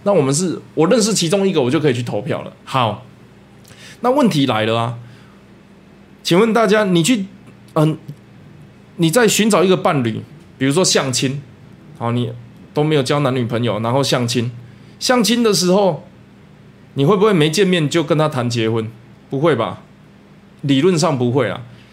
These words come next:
然后你可能会存一笔钱，然后你要买车子，你会不会没看车子，然后就下定金？不会吧？你会不会，你，你要买房子，你会不会没看房子，然后你就要买？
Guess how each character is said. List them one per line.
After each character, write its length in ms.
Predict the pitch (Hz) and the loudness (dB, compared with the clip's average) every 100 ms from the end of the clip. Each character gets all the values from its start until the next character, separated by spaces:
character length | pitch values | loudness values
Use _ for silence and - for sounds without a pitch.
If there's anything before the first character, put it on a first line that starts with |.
| - - - | -20 -12 -2
然 100 | 160 | 2
后 380 | 214 202 170 - | 4 2 0 0
你 140 | 185 | 2
可 120 | 202 | 4
能 120 | 151 139 | 2 2
会 120 | 190 | 2
存 200 | 160 170 | 0 0
一 80 | 190 | 0
笔 160 | 139 | -2
钱， 380 | 117 110 101 123 127 | 0 -2 -4 -6 -2
然 100 | 151 | 0
后 60 | |
你 80 | 156 | 2
要 80 | 156 | 0
买 180 | 123 107 | -2 -2
车 220 | 135 127 | -2 -2
子， 200 | 120 104 - - - - | -4 -10 -12 -20 -14 -2
你 140 | 143 | 2
会 100 | 220 | 4
不 80 | 196 | 4
会 100 | 220 | 4
没 160 | 156 | 2
看 220 | 151 185 156 | 2 0 0
车 160 | 160 | 0
子， 260 | 151 131 110 - | 0 -4 -8 -8
然 140 | 131 135 | -2 0
后 80 | |
就 100 | 151 | 0
下 180 | 147 147 | 0 0
定 240 | 117 127 110 | -2 -4 -4
金？ 220 | 113 110 - - | -6 -8 -16 -18
不 120 | - 117 | -8 -2
会 160 | 123 | -2
吧？ 180 | 104 101 - - - - | -2 -8 -14 -20 -14 -2
你 120 | 170 | 0
会 80 | 233 | 2
不 60 | |
会， 120 | 214 - | 0 0
你， 100 | 151 170 | 0 2
你 80 | 160 | 2
要 80 | 190 | 2
买 160 | 156 | 0
房 240 | 113 120 139 | 0 -2 -2
子， 200 | 120 98 | -6 -4
你 100 | 127 | 0
会 60 | 202 | 2
不 60 | 214 | 2
会 40 | |
没 200 | 170 147 | 2 0
看 180 | 185 156 | 0 0
房 220 | 139 147 | -2 -4
子， 160 | 131 107 | -4 -4
然 120 | 117 | -2
后 60 | |
你 80 | 139 | 0
就 80 | 120 | 0
要 80 | 131 | 0
买？ 260 | 110 - | -2 -6